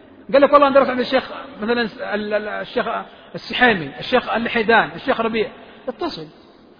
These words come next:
لأنه قا-، بعضهم قد يحضر عند الشيخ ربيع أو عند الشيخ ال-، السحيمي أو عند الشيخ الفلاني وحزبي، وحزبي، اسأل،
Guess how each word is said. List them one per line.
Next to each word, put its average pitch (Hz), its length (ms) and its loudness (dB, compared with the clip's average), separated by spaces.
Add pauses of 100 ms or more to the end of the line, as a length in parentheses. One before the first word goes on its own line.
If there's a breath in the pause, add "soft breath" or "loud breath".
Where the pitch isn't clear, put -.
(140)
لأنه 262 140 4
قا-، 285 160 2
بعضهم 294 420 4
قد 277 220 2
يحضر 285 400 0
عند 254 100 -2
الشيخ 247 260 -2
ربيع 233 300 -2
أو 214 80 0
عند 226 160 -4
الشيخ 247 240 -2
ال-، 220 200 -4 (340 loud breath)
السحيمي 233 520 0
أو 220 80 2
عند 226 140 -2
الشيخ 240 280 -2
الفلاني 262 400 0
وحزبي، 214 520 -6 (1300)
وحزبي، 320 400 0
اسأل، 190 280 -4